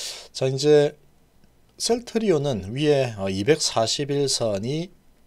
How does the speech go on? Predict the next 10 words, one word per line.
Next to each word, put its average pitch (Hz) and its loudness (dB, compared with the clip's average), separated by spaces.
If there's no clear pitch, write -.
하나 101 -4
있는데 143 -2
마지막 160 0
저항선이죠. 104 -2
자, - -2
이제 139 2
셀트리온 240 -2
같은 165 -2
경우에 120 -2
보면은 98 -8